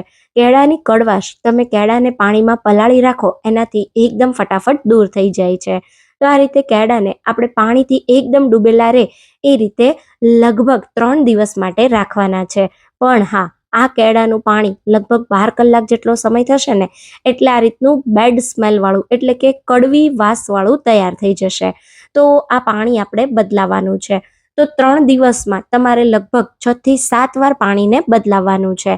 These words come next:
તો જ્યારે પાણીની ઉપર તમને આવી વ્હાઈટ છારી દેખાવા માંડે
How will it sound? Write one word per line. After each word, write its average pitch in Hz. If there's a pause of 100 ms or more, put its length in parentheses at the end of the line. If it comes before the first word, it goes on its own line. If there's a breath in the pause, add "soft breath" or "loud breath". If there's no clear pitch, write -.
(380 soft breath)
તો 285
જ્યારે 240
પાણીની 269
ઉપર 233 (100)
તમને 254 (160)
આવી 247
વ્હાઈટ 220
છારી 240
દેખાવા 208
માંડે 190